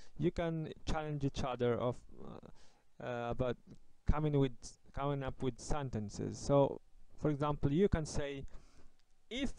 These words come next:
John went to bed earlier, he wouldn't be tired." And your friend would say, "If he didn't smoke so much, he wouldn't cough." Okay? And you can go on like this.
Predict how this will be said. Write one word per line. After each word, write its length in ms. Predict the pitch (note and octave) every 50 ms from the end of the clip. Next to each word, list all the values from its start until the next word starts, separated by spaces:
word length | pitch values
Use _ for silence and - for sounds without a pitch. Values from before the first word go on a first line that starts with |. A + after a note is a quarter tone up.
| - A2+ A2+
John 360 | - D3+ D3 C3+ C3+ C3+ C3 B2
went 280 | B2+ C3 C3 C3 - -
to 80 | B2+
bed 320 | A#2+ - D3 C#3 C3+ B2+ C3 - -
earlier, 600 | B2 D3+ G3 A3+ G#3+ E3+ A#2+ G#2 G#2 G#2 A2 B2 - - - - - - - -
he 80 | D3 C#3
wouldn't 420 | C3+ C3+ C#3+ C#3 C3+ C#3 - - -
be 80 | C3+ C3+ - - -
tired." 440 | - G#3+ G#3 D#3+ A#2+ G2+ F2+ D#2+ - - - - - - - - - - _ _ _ - - - - - - - - - - -
And 320 | A#2 B2 B2 B2+ B2 A#2+
your 120 | B2+ B2+
friend 300 | B2+ - - D3 C#3+ C#3
would 180 | C3 C3 B2+ -
say, 460 | - - - D3+ C#3+ C3 C3 C3 - - - - - - - - - -
"If 160 | D3+ C#3+ -
he 160 | - - F#3+
didn't 300 | G3+ B3+ B3+ C4 C#4 A#3+
smoke 440 | - - - D3+ C3+ C#3 D#3 D#3 -
so 240 | - - - D3 B2+
much, 500 | A#2 A#2 A#2 A#2 A#2 - - - - - - - - - - - -
he 160 | - C3+ C3+
wouldn't 400 | C3+ C3+ C3+ B2+ C3 C3 - -
cough." 440 | - - D#3+ A2 F2+ - - - - - - - - - - - - - - - - - A#2
Okay? 200 | B2 - E3+ A3+ C4+ A#3+ - - - - - -
And 380 | - D3 D3 D3 D3 D3 D3 C#3
you 60 | C#3+
can 220 | - D#3 C#3+ C3+
go 240 | B2+ B2+ C3 B2+ B2+ B2+
on 160 | B2+ B2 A#2+
like 280 | A#2+ A#2 A2+ - -
this. 420 | - C#3 A#2 F#2+ - - - -